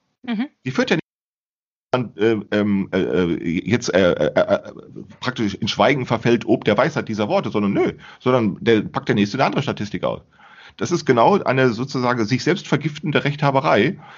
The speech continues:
Speaker 2: die überhaupt nichts zu nichts bringt, weil sie sich gegenseitig be-, äh, äh, beläst-, unaufgefordert belästigen, äh,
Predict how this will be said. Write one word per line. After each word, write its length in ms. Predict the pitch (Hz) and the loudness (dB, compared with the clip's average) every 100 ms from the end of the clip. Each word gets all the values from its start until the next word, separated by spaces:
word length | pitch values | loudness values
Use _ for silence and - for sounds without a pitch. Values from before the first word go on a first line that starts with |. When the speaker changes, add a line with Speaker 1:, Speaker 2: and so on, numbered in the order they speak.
| - - _ - | -20 -20 _ -10
Speaker 2:
die 180 | 107 135 | -2 0
überhaupt 320 | 123 151 151 | 2 0 0
nichts 240 | 196 - | -6 -6
zu 60 | - | -6
nichts 140 | 294 | -4
bringt, 180 | - 185 | -2 0
weil 160 | 110 143 | 2 0
sie 80 | 139 | -4
sich 120 | 143 | -2
gegenseitig 720 | 127 160 208 165 180 196 - | 0 0 2 0 0 -6 -2
be-, 200 | 127 - | -2 0
äh, 440 | 104 82 85 - 113 | -2 0 0 2 0
äh, 40 | |
beläst-, 400 | 104 110 110 - | 2 2 2 0
unaufgefordert 640 | - - - - 139 131 | 2 2 0 0 0 0
belästigen, 680 | - 101 - 151 151 147 - - | 2 0 2 -2 -2 -6 -8 -6
äh, 340 | 110 120 120 | -2 -2 -2